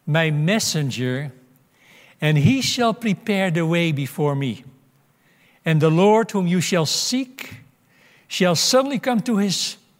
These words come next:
temple." And this, in the context of the last days, is the most holy place in the heavenly sanctuary. "But who will abide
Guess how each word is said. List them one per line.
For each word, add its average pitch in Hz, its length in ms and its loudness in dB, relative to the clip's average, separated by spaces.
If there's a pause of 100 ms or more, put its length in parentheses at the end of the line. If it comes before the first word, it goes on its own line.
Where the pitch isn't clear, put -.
(300)
temple." 156 540 -2 (1300)
And 139 180 -4
this, 202 200 2
in 190 140 0
the 165 100 0
context 180 360 0
of 151 80 -2
the 165 80 0
last 170 340 0
days, 196 600 -2
is 147 120 -4
the 160 120 -2
most 175 260 0
holy 135 200 -2
place 147 520 -6 (240)
in 156 80 -6
the 135 60 -2
heavenly 117 260 -4
sanctuary. 160 580 -6 (580)
"But 151 500 0 (760)
who 285 200 6
will 240 220 2
abide 220 520 0